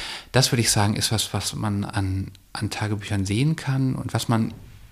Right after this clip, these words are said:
eben auch in der Interpretation heute, würde ich sagen, nicht versuchen sollte, künstlich wieder zu scheiden. Also zu sagen, da ist er der private Mensch und da ist er irgendwie politisch beeinflusst oder so. Sondern das ist das Wesen dieser Zeit, dass es dazu zwingt,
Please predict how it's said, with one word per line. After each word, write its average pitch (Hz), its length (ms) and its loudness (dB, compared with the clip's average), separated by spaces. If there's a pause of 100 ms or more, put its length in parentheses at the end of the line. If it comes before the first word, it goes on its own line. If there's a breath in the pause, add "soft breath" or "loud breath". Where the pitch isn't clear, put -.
(200)
eben 120 200 2
auch - 200 -2
in 113 80 2
der 113 120 0
Interpretation 123 840 0
heute, 113 360 0
würde 120 120 -6
ich - 140 -8
sagen, 113 300 -4 (480 loud breath)
nicht 135 180 2
versuchen 117 400 0
sollte, 107 220 0
künstlich - 460 -4
wieder - 180 -4
zu - 120 -4
scheiden. 95 540 0
Also - 180 -6
zu 101 200 -2
sagen, 98 420 0
da 104 240 4
ist 113 220 -2
er 101 220 0
der 95 140 -6
private 101 500 -2
Mensch 110 580 0
und 101 160 -6
da 101 220 0
ist 104 220 -4
er - 80 -6
irgendwie - 260 -4
politisch - 440 -8
beeinflusst - 640 -4
oder 135 100 -10
so. 123 200 -10 (480 loud breath)
Sondern 101 380 -2
das - 160 -6
ist - 180 2
das 117 160 2
Wesen 131 280 6
dieser 107 240 0
Zeit, 123 440 0
dass - 140 -4
es - 80 -6
dazu - 260 -6
zwingt, 147 760 4